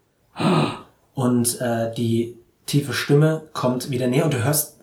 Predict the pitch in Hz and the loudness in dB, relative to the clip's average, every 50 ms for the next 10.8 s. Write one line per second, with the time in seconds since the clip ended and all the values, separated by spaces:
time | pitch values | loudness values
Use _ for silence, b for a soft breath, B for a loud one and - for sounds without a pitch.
0 | _ - - 117 110 117 117 123 151 151 - 165 151 147 135 135 123 113 120 127 | _ -12 -8 -4 -2 0 2 2 2 2 2 2 2 2 2 0 0 2 4 4
1 | 143 139 135 123 120 113 120 123 123 135 135 - - - 131 135 127 135 143 139 | 4 2 0 -2 -2 -2 -2 -2 -2 -2 -4 -4 -4 -4 -2 0 2 2 2 0
2 | 135 135 135 127 - - - 147 143 139 117 104 110 113 113 117 117 113 117 117 | 0 -2 -2 -2 -2 0 0 0 0 0 0 -2 -2 0 0 0 0 0 0 0
3 | 123 123 135 131 143 143 - 123 113 - - - - _ - - - 147 147 - | -2 0 0 0 0 0 0 0 -2 -2 -4 -6 -8 _ -10 -6 -6 -4 -2 0
4 | 160 151 139 143 143 - - - - 147 135 - 139 123 117 113 107 - - - | 0 2 2 2 0 -2 -4 -2 -4 -4 -2 -2 -4 -4 -4 -4 -4 -6 -10 -14
5 | b b b b b b b b - 120 120 131 131 147 143 139 135 135 127 123 | b b b b b b b b -4 0 0 2 4 4 6 6 4 2 2 2
6 | 127 123 127 123 - - - - - 131 127 127 - - 120 110 107 - - - | 2 2 2 0 -6 -10 -12 -10 -6 -2 0 0 0 0 -2 -4 -4 -6 -8 -6
7 | - 139 123 123 123 120 - - _ _ _ _ _ - - - - - - 139 | -4 -2 -2 -2 -2 -4 -8 -16 _ _ _ _ _ -14 -8 -6 -6 -4 0 0
8 | 143 143 - 127 123 127 120 113 110 107 - - - - 113 - - - - 123 | 0 0 0 -2 -2 0 0 0 0 -2 -4 -8 -10 -8 -6 -6 -6 -6 -6 -2
9 | 127 127 123 135 131 127 127 131 131 131 - B B B B B B B B B | -2 -2 -2 -2 -4 -4 -4 -4 -4 -6 -8 B B B B B B B B B
10 | - 117 110 113 - - 135 123 123 113 120 117 117 - - - | -8 -6 -4 -4 -2 -2 -2 -2 0 0 -2 -2 -4 -6 -10 -18